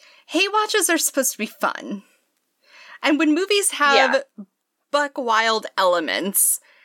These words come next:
Speaker 1: it's supposed to be exciting because it's, like, novel and fun and silly and dumb and so dumb. And that is supposed to be a joyful experience,
Speaker 2: Mm-hmm.
Speaker 1: just reveling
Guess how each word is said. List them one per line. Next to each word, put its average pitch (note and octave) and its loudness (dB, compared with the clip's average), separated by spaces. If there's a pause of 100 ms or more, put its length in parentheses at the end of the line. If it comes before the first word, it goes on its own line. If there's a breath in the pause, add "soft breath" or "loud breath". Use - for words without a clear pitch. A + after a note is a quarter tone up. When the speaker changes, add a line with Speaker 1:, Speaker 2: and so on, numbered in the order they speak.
(220 soft breath)
Speaker 1:
it's A#3+ 0
supposed D4 0
to C#4 -4
be A3+ 2
exciting C#3 -4 (180)
because A3 -2
it's, G#3+ -10
like, G3 -2 (160)
novel D4+ 2
and G3+ -2
fun A#3+ -2 (120)
and F#3 -2
silly A3+ 0 (380 loud breath)
and F3+ -2 (100)
dumb E3 -2 (1300 soft breath)
and G#3 -2
so F#3+ 2
dumb. - -6 (240)
And G#3+ 0
that B3 2
is C4 0
supposed - -2
to G#3+ -2
be F#3+ 0
a F3+ 2
joyful F#3 0
experience, C#3+ -2
Speaker 2:
Mm-hmm. A#3 -4
Speaker 1:
just G#3+ 0
reveling F#3+ -2